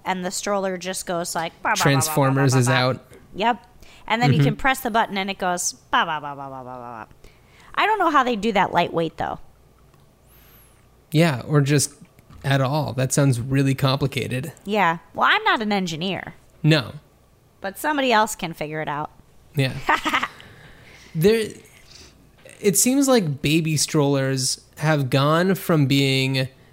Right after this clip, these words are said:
Speaker 2: very basic to very complicated and expensive very fast.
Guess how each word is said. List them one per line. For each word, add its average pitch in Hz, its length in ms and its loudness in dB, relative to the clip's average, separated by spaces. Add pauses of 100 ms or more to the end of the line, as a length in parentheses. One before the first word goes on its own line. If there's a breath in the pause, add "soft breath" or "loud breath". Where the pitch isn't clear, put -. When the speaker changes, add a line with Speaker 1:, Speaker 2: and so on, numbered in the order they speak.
(1600 soft breath)
Speaker 2:
very 165 460 4
basic 143 760 0 (720)
to 147 260 4
very 147 420 2
complicated 143 760 2
and 131 120 0
expensive 151 840 -2 (380)
very 123 360 -2
fast. - 640 -10